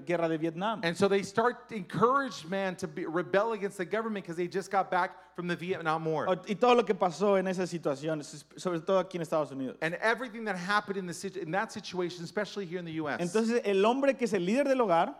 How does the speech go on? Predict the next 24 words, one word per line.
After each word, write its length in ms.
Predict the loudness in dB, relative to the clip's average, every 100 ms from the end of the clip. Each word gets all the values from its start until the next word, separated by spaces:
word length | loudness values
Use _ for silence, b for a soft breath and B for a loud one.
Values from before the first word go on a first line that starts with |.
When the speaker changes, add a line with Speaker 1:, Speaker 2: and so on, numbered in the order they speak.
| -8
Speaker 2:
So 140 | -2 0
the 60 |
man 240 | 0 0 0
who's 180 | -2 -2
a 40 |
leader 300 | -2 -2 -4
in 60 | 0
the 100 | 0
home 280 | 0 0
Speaker 1:
ya 120 | 0 2
no 120 | 2
es 120 | 2
el 320 | 0 2 0
líder 320 | 0 2 2
moral, 460 | 4 4 4 2 0 -6
Speaker 2:
is 160 | -4 0
no 140 | 0
longer 340 | 0 0 -2
the 80 | -2
moral 480 | -2 0 2 2 0
leader. 320 | -2 -4 -2
Speaker 1:
es 220 | 0 -2 -4
una, 360 | 0 2 4 2
un, 360 | 2 0 0 -4